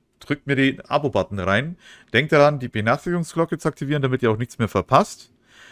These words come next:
Wenn euch diese Folge gefallen hat, würde ich mich natürlich über ein Däumchen nach oben fre-, freuen. Und ich hoffe, wir sehen uns in der nächsten Folge wieder bei Let's Play Prey,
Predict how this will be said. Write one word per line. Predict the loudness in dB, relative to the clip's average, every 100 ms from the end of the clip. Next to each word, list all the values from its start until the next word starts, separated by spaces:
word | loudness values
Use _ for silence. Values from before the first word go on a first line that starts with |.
| -16 -4
Wenn | 2
euch | 2 2 -6
diese | -2 2 4
Folge | 4 2 -2
gefallen | -4 0 2
hat, | 0 0
würde | -4
ich | -4
mich | -8 -6
natürlich | -6 -4 -8 -6
über | -6
ein | -6 -8 _ _
Däumchen | -6 -4 -6 -8 -8
nach | -6
oben | -6 -8
fre-, | -8 -2 -2 -2 _
freuen. | -8 -2 0 0 -6 _ -20 _ _
Und | -6
ich | 0
hoffe, | 0 0
wir | -6
sehen | -4
uns | -4
in | -4
der | -6
nächsten | -6 -8
Folge | -4 -2 0
wieder | 0 -2
bei | 0 0 0
Let's | -2 -6 -6
Play | 0 2 2 0 _ _ _ _ _ _ _
Prey, | -10 2 6 6 6 0 -6